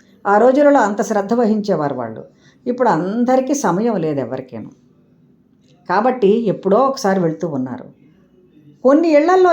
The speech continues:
ఈ రోజులలో వాళ్ళని నేను అధిక్షేపించడం లేదు, గమనించండి. దానిని మార్చుకుని ఏ ఒక్క రోజైనా పూజ చేసుకోమని నేను చెప్తున్నాను. ఉదయాన్నే మనం అన్ని పనులు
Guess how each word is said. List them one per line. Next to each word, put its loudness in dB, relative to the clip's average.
ఈ 0
రోజులలో 4
వాళ్ళని 0
నేను 0
అధిక్షేపించడం 0
లేదు, -4
గమనించండి. -6
దానిని 0
మార్చుకుని -2
ఏ 2
ఒక్క 0
రోజైనా 2
పూజ -2
చేసుకోమని -2
నేను -6
చెప్తున్నాను. -8
ఉదయాన్నే 2
మనం 2
అన్ని 0
పనులు 0